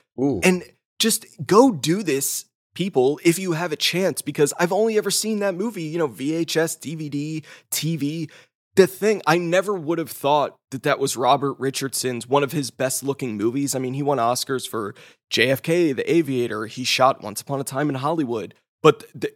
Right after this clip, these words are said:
Speaker 2: that movie looks gorgeous. And it really, it was a reminder of, yeah, they really did used to make movies for big screen presentation.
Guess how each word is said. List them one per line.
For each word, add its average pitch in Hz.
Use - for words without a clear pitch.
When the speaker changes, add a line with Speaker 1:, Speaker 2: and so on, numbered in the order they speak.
Speaker 2:
that 156
movie 160
looks 127
gorgeous. 123
And 131
it -
really, 165
it -
was 156
a 147
reminder 123
of, 104
yeah, 151
they 151
really 143
did 143
used 127
to 139
make 131
movies 120
for 160
big 123
screen 135
presentation. 123